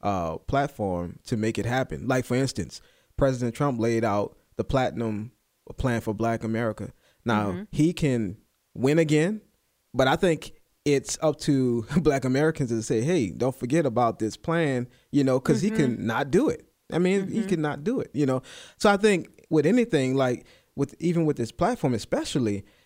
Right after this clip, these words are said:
Speaker 1: that the people have to say, "This is what you guys are supposed to be about. Now let's,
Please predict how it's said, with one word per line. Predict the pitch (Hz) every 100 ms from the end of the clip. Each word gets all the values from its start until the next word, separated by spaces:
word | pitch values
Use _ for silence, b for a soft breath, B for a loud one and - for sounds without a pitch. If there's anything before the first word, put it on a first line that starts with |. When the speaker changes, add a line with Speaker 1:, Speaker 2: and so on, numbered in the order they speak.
| b 139
Speaker 1:
that | 131 127
the | 113
people | - 240 - 139
have | 131
to | 120
say, | - 131 117
"This | 170 175
is | 131
what | 127 135 117 - _ _ _ -
you | 131
guys | 131 120 117 113
are |
supposed | - - 131 -
to | 101
be | 131 214
about. | 139 101 101 113 _ _ _ -
Now | 113 104 101 92 - -
let's, | 101 101 -